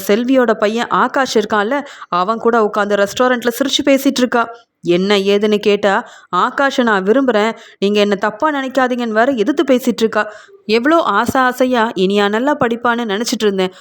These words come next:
ஆனா இப்படி ஒரு வேலையை செஞ்சுட்டால" அப்படின்னு கேட்க, உடனே ஈஸ்வரியும், "என்ன கோபி சொல்ற? நீ சொல்றது எல்லாமே உண்மைதானான்னு?" கேட்க, "ஆமாம்மா,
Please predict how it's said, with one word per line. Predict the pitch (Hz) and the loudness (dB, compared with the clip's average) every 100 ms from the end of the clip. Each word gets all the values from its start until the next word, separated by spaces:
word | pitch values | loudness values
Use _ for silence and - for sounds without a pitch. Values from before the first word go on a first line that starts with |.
| - | -10
ஆனா | - 208 | -6 -4
இப்படி | 202 226 370 349 | -4 -2 2 4
ஒரு | 262 | 4
வேலையை | 196 202 262 262 | 4 4 2 2
செஞ்சுட்டால" | 220 220 214 196 190 220 | 0 0 2 2 0 0
அப்படின்னு | 196 196 208 | 0 0 0
கேட்க, | 214 208 214 214 - - | 0 0 0 -2 -4 -6
உடனே | - 269 302 | 0 2 2
ஈஸ்வரியும், | - 240 254 262 233 240 - - | 2 0 2 0 0 -2 -6 -6
"என்ன | 190 190 262 | 0 2 2
கோபி | 262 254 247 | 0 0 0
சொல்ற? | 226 208 190 190 - - | 0 2 0 -2 -10 -2
நீ | 208 | -2
சொல்றது | 208 220 269 294 | 0 2 2 2
எல்லாமே | 254 247 254 | 2 2 0
உண்மைதானான்னு?" | 233 214 302 277 247 247 | -2 0 0 2 2 0
கேட்க, | 233 208 208 208 - | 0 0 2 2 2
"ஆமாம்மா, | 175 247 277 214 | 0 0 -2 -2